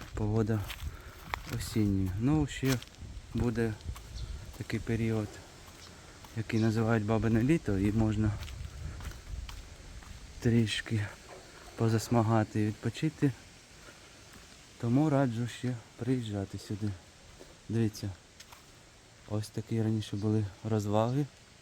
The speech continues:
Якісь там чотири Д чи три Д кіно. Також бачу, зараз спеціально стану, ви подивились. Мотузковий парк.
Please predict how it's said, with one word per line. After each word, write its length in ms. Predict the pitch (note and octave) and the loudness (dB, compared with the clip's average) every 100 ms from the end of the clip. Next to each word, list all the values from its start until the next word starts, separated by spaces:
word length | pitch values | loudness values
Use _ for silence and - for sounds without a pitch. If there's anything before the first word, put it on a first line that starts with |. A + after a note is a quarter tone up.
| - - - - - - - - | -20 -20 -20 -20 -20 -20 -16 -12
Якісь 300 | G#2+ - G#2 | -8 -6 -6
там 260 | - G#2+ G#2 | -2 -2 -2
чотири 360 | A2+ - A2 G#2+ | -6 0 2 4
Д 300 | G2+ C3 C#3+ - | 4 4 2 -4
чи 60 | G#2 - - - - - - - | -12 -14 -18 -20 -20 -20 -12 -4
три 140 | G#2+ | 0
Д 260 | G2 B2 C3+ - | 2 2 0 -2
кіно. 320 | G#2+ A2 C3+ B2+ - - - - - - - - - - - - - - - | 0 2 0 -4 -14 -20 -20 -20 -20 -20 -20 -20 -18 -18 -20 -20 -20 -20 -2
Також 540 | A#2+ A2+ A2 G#2 - - - - - - - - - - - - - - - - | 0 0 0 -4 -6 -14 -20 -20 -20 -20 -20 -20 -20 -20 -20 -20 -20 -20 -16 -6
бачу, 500 | A2 G#2+ G#2+ - G2+ F2+ - - - - - - | -2 0 -2 -4 -4 -6 -14 -16 -16 -20 -20 -10
зараз 360 | G#2 G2+ G#2 - - - - - - | -4 -2 -2 -6 -14 -16 -14 -14 -16
спеціально 400 | - - G2+ G2+ | -14 -2 0 0
стану, 380 | - B2+ D3+ E3 - - - - - - - - | -2 2 2 2 -4 -16 -16 -16 -20 -20 -16 -12
ви 60 | G#2 | -8
подивились. 680 | A2+ A2 A#2 B2+ C3 - - - - - - G3 F3+ - - - - - A2+ A2 F#2+ - - - - | -6 -2 0 2 2 0 -8 -20 -16 -16 -10 -8 -8 -10 -16 -20 -20 -6 0 2 0 -4 -10 -14 -6
Мотузковий 640 | G#2 - G#2+ - A#2 A2+ | -4 -4 -10 -6 -4 -4
парк. 400 | - F#2 - | -4 -8 -10